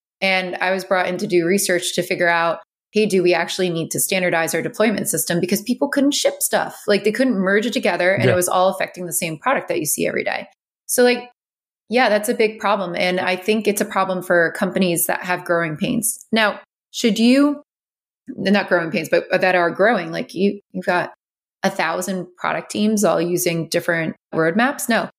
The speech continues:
Speaker 1: So the way that I think about, like, how to separate, yeah, there's some stuff, the self-organizing teams, right? Like, you should be able to self-organize around things that don't matter to other teams.
Speaker 2: Right.
Speaker 1: You wanna keep all your tickets in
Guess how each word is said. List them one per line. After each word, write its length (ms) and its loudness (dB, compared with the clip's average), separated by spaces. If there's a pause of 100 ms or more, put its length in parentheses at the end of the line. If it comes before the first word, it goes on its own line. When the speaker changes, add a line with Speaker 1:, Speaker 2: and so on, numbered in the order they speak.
(200)
Speaker 1:
So 160 0
the 100 2
way 160 2
that 160 2
I 80 4
think 240 -4
about, 340 0
like, 340 -4 (640)
how 240 2
to 80 0
separate, 720 0 (340)
yeah, 340 2
there's 240 -2
some 180 0
stuff, 460 -2 (280)
the 80 4
self-organizing 720 -2
teams, 240 -6
right? 140 0
Like, 160 0 (520)
you 240 6
should 120 -2
be 120 4
able 120 0
to 60 -6
self-organize 580 0
around 300 -4 (220)
things 380 -2
that 240 -4
don't 220 2
matter 220 0
to 140 -2
other 160 -2
teams. 440 -6 (640)
Speaker 2:
Right. 220 0 (140)
Speaker 1:
You 140 4
wanna 200 0
keep 180 -2
all 100 2
your 120 2
tickets 340 -4
in 420 0